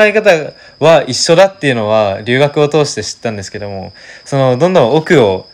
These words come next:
仲良くなっていったり、奥を知るたびに、やっぱり考え方ってすごい違うんだな、その文化って本当にあるんだなっていうのを、まあ、すごく感じましたね。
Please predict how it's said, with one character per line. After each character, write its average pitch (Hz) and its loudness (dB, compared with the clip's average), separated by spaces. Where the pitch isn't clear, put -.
仲 160 2
良 151 2
く 123 -8
な 120 -2
っ 127 -10
て 110 -6
い 107 -6
っ 101 -12
た - -4
り、 98 -6
奥 120 -2
を 151 -4
知 - -6
る 131 -2
た 147 -2
び 170 0
に、 110 -4
や 120 -6
っ 110 -6
ぱ 131 -4
り 131 -2
考 143 4
え 143 4
方 139 -2
っ 120 -4
て - -12
す 104 -10
ご 117 2
い 95 -4
違 - -6
う 127 2
ん 120 -6
だ 113 -2
な、 117 -2
そ 117 -8
の 110 -6
文 131 -2
化 123 0
っ - -10
て - -8
本 117 -10
当 143 0
に 143 -2
あ 127 -4
る 127 -4
ん 117 -8
だ 107 -4
な 107 -6
っ 104 -12
て 110 -12
い - -10
う - -12
の 98 -10
を、 - -12
ま 98 -10
あ、 95 -10
す - -14
ご 98 -10
く - -20
感 92 -12
じ 98 -16
ま 95 -14
し - -20
た 95 -18
ね。 101 -18